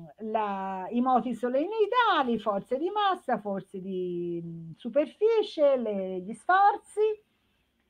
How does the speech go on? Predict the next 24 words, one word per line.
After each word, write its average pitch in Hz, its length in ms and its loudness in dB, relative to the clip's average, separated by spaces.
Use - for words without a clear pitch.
eh, 185 680 0
eh, 190 640 -2
elementi 285 580 2
di 226 140 -2
fluidodinamica, 370 1200 -2
il 247 140 -2
teorema 262 460 4
di 240 140 -4
Bernoulli 247 680 0
nella 233 340 -2
fo-, 233 260 -8
il 240 160 -12
teorema 277 340 2
delle 254 220 0
tre 240 180 -6
quote, 190 500 -4
quello 233 220 -4
si 214 160 -10
fa 202 160 -6
anche 196 200 -6
a 202 60 -6
fisica 202 520 -14
a 165 60 -16
volte. 170 320 -20